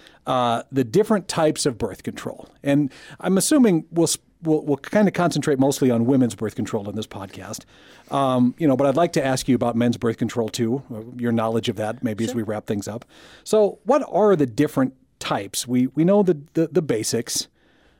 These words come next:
Speaker 1: but
Speaker 2: Mm-hmm.
Speaker 1: could you go through that for us?
Speaker 2: Sure. Um, so there, there's lots of different types out there available, um, you know, from kind of the least convenient to the most convenient,
Speaker 1: <laughs>
Speaker 2: uh, is sort of how I usually describe it to patients. Um,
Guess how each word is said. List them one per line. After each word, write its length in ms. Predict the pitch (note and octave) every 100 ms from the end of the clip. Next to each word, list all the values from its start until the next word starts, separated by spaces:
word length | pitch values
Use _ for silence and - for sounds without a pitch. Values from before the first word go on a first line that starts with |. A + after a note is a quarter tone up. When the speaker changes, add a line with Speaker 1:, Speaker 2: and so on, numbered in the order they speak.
| _ -
Speaker 1:
but 200 | C#3 D#3
Speaker 2:
Mm-hmm. 60 | F3+
Speaker 1:
could 120 | D#3
you 80 | G3
go 140 | F#3+
through 220 | F3+ F#3
that 180 | F#3+ F#3+
for 220 | - F3+
us? 180 | A#3+ - - _
Speaker 2:
Sure. 320 | - A4 - _ - - _ _
Um, 480 | - G3 F#3+ F3+ F3+ - - -
so 360 | - B3+ A3 G#3+
there, 200 | G3+ - -
there's 260 | F#3+ E3+
lots 200 | E3 E3+
of 60 | F#3
different 260 | F#3 E3+
types 300 | F3 E3 E3
out 200 | D3+ D3+
there 280 | D#3+ D#3 D#3
available, 760 | - C3+ C#3 C#3 C#3+ D3+ D3+ C#3+
um, 420 | C#3 C3+ B2+ C3+ - - - - - -
you 120 | E3
know, 300 | C#3+ C#3+ C#3
from 500 | - C#3+ C#3+ C3+ B2 _ _ -
kind 200 | D3+ C#3+
of 60 |
the 100 | C#3
least 280 | C#3+ E3+ -
convenient 440 | D#3 D3 D3+ D3 -
to 60 |
the 80 | C#3
most 280 | C#3 C#3+ -
convenient, 580 | D#3+ E3+ G3 A3+ B3+ A3+ -
Speaker 1:
<laughs> 40 |
Speaker 2:
uh, 240 | D#3+ D3+ D3
is 80 |
sort 160 | D3+ D3+
of 60 | D3+
how 140 | D3
I 220 | C#3+ C#3 -
usually 280 | D3 D3
describe 380 | C#3 C#3 C#3+ C#3
it 80 | C#3
to 100 | C#3+
patients. 600 | - C#3 C#3 E3+ F3 -
Um, 380 | - C#3 C#3